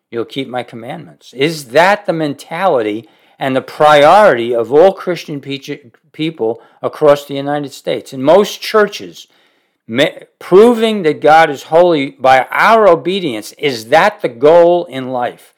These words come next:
Is that the priority for church members today? I'll let you think about it.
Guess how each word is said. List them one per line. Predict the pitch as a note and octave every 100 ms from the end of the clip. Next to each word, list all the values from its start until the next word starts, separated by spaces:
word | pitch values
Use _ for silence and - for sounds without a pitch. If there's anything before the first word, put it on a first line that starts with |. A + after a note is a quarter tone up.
| _ -
Is | G#2
that | D3 E3+ F3+
the |
priority | E3+ G#3+ F#3 D3 C3 B2+ B2 B2 _ _
for | _ C3+
church | - - D#3+ D#3+ C#3
members | B2 A2 A2+ A2+ - _ _ -
today? | A#2+ F2+ - _ _ _
I'll | A#2
let | B2 B2+ -
you |
think | C#3 A#2+ -
about | F2+ -
it. | -